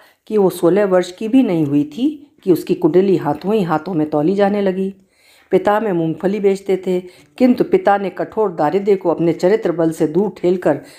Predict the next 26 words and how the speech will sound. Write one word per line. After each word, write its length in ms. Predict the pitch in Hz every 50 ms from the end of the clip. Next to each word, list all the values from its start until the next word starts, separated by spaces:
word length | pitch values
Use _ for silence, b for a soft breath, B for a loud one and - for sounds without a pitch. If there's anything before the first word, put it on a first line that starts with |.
| B B B -
प्रतिष्ठा 540 | 175 160 - 156 151 - - - 214 208 202
एवं 220 | 175 165 160 156
समृद्धि 480 | 156 - - 160 151 156 147 147 156 151
पाई 260 | 151 156 151 151 156
थी। 320 | 151 - - 156 151 147 B B B B B B
इसी 280 | - 185 - - 254 240
से 200 | 247 - 208 - -
थे 80 | 175
कठोर 460 | 170 - 160 - - - 190 202 185 160
मितव्ययी। 580 | 156 147 143 - 156 156 151 147 151 151 - - _ _ _ _ _ _ _ _ _ _ -
लोग 240 | 185 208 240 233 -
कहते 300 | 220 180 175 180 233 233
थे 140 | 233 240 233
कि 120 | - -
उनकी 260 | 190 180 185 - 202
मितव्ययिता 720 | 180 175 185 202 190 170 156 160 151 156 156 156 208 208
ही 380 | 208 202 - 233 202 170 - B B B B B B -
उनकी 300 | 202 185 185 - 214 185
सरला 360 | - 180 170 165 185 202 196
पत्नी 380 | 196 - 165 - 185 190 190
की 120 | 185 190 175
अकाल 380 | - - - - 165 175 175
मृत्यु 280 | 170 156 156 156 - 156
का 120 | - 156
कारण 340 | 147 147 147 143 151 165 165
थी। 420 | 165 165 - 170 165 170 165 -